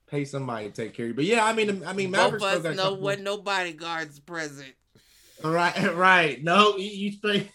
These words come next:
Speaker 1: <laughs> Yeah, you right. <laughs> You right on that.
Speaker 2: Listen, I almost wanted to be like, "Nigga, you need a friend, you need a gun, you need somebody.
Speaker 1: Right.
Speaker 2: What's going on? Like, you by
Speaker 1: Right.
Speaker 2: yourself in here?"
Speaker 1: Right. Listen, I'll be ball boy. Shit, I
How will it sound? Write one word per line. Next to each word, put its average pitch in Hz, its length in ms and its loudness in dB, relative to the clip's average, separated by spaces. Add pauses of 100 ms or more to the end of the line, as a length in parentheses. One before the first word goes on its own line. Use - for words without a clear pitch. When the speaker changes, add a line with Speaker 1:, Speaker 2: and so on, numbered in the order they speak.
Speaker 1:
<laughs> 170 220 -4
Yeah, 160 540 0
you 185 200 -6
right. 190 340 -6 (180)
<laughs> 139 300 -12
You 156 80 -8
right 165 200 -4
on 175 120 -4
that. 165 140 -6
Speaker 2:
Listen, 147 520 -6 (920)
I 151 260 2
almost 180 320 0
wanted 175 200 -6
to 160 60 -10
be 160 100 -8
like, 160 160 -4
"Nigga, 185 200 -10
you 190 160 -12
need 196 200 -10
a 156 60 -10
friend, 196 400 -8
you 202 80 -10
need 196 160 -8
a 160 80 -8
gun, 175 420 -6
you 180 140 -16
need 185 300 -12
somebody. 185 360 -4
Speaker 1:
Right. 254 300 8
Speaker 2:
What's 165 140 -2
going 202 260 -4
on? 190 360 -4
Like, 151 200 -6
you 170 120 -16
by 185 100 -4
Speaker 1:
Right. 247 300 2
Speaker 2:
yourself 190 340 -6
in 190 100 -10
here?" 190 360 -8 (520)
Speaker 1:
Right. 208 600 -2
Listen, 180 560 -4
I'll 170 160 -12
be 175 220 -8
ball 185 260 -2
boy. 123 340 -6
Shit, 135 320 -8
I 143 220 -8